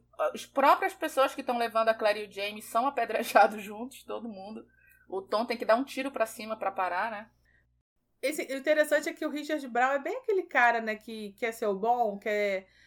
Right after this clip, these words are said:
Speaker 2: ser o gostosão, sai espalhando a fofoca e depois não dá conta do, da turbulência que vem, né? Ele mesmo fica assim, ele vê que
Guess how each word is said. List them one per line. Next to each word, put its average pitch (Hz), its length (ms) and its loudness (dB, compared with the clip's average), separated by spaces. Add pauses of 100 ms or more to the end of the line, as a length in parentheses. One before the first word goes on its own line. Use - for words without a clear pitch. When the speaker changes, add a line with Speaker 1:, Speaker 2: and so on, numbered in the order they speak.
(240)
Speaker 2:
ser 226 160 -2
o 214 60 2
gostosão, 226 640 2
sai 233 260 0
espalhando 233 440 0
a 240 40 -14
fofoca 247 440 -2
e - 20 -6
depois 254 240 -2
não 254 80 -6
dá 254 100 0
conta 240 420 -6
do, 226 100 -12 (180)
da 220 160 -4
turbulência 226 500 -8
que 269 120 -12
vem, 226 260 -4
né? 180 240 -14 (800)
Ele 302 260 4
mesmo 294 320 -2
fica 285 240 -10
assim, 269 260 -6
ele 226 120 0
vê 233 80 2
que - 0 -